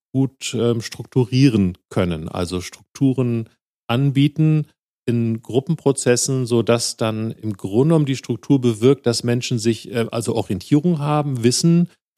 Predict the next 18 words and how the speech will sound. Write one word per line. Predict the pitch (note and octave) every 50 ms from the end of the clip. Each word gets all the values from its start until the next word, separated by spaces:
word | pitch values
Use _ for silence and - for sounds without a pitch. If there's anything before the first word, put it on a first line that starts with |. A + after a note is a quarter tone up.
| - _ _
was | A2+ A2 -
ist | A2+ - -
der | A2+ A2
Anfang, | A#2 D3 D#3+ - D#3 C#3 C3+ C3+ A#2
was | A2+ -
ist | - -
der | A2
Mittelteil, | G2+ A#2 - C3+ A#2+ - A#2+ A2 A2 A2
was | G2 G2+ G2+
ist | -
das | - G2+ -
Ende. | - - C3 C#3 D#3 D#3 D3+ D3+ D3 D3 - _ _ _ _ _ _ _ _
Und | - B2+ B2 G#2+ -
diese | A#2+ A2+ G#2+ A2+ B2+
Information | - A#2+ - - - B2 A#2 A2 - - - - C#3+ D#3+ F3 E3+ D3
über | C3+ A#2+ B2 A#2+ G#2
was | A#2+ - - - -
passiert | - B2 G#2+ - - - - D#3 D#3 D#3+ B2+ G2 F#2+ - - - -